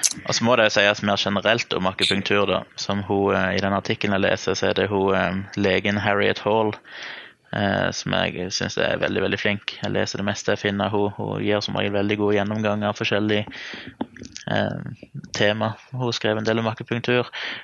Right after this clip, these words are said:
og det hun sier, som er så utrolig viktig å huske på når en skal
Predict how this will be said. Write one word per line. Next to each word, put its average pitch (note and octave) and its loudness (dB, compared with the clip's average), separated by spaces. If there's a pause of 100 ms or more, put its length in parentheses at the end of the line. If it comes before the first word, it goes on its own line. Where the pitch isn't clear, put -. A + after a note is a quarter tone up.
(160)
og A#2 2
det A2 4
hun C3+ 2
sier, G#2+ 4 (100)
som - -4
er G#2+ 2
så G#2+ 0
utrolig A2+ 4
viktig G#2 2
å G#2 2
huske - -2
på A#2 2
når G#2+ 2
en G2+ 0
skal G2 -2